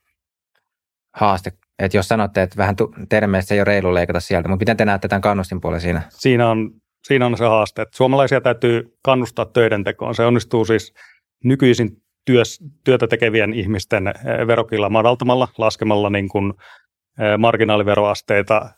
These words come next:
Speaker 2: ö, suurituloisilla, jolloin heillä on kannusteita tehdä enemmän työtä laskemalla, ö, efektiivistä marginaaliveroastetta sosiaaliturvan monimutkaisuutta vähentämällä, eli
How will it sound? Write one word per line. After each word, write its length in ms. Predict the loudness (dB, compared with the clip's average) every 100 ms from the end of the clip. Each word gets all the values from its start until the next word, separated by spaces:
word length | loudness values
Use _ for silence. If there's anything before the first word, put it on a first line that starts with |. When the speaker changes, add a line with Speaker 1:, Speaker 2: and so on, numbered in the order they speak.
| -10
Speaker 2:
ö, 240 | -6 -2
suurituloisilla, 720 | 2 4 4 2 2 2 2
jolloin 280 | 2 2 0
heillä 300 | 0 2 2
on 80 | 0
kannusteita 500 | 0 0 -2 -4 -4
tehdä 240 | -4 -4
enemmän 360 | 0 2 2 2
työtä 340 | 2 2 0 -6 _ _ _ _ -2
laskemalla, 720 | -2 0 -2 0 2 0 -2 -8 -8
ö, 100 | -4
efektiivistä 600 | -2 0 0 -2 -6 -4
marginaaliveroastetta 1080 | -2 0 0 0 0 0 0 -2 -8 -6 -6 -6 _ _ _
sosiaaliturvan 920 | -2 2 2 0 -2 -2 0 0 -2 -4
monimutkaisuutta 960 | 0 2 2 -2 -6 -10 -8 -6 -2 0
vähentämällä, 640 | 2 0 0 0 0 -2 -6
eli 300 | -6 -4 -4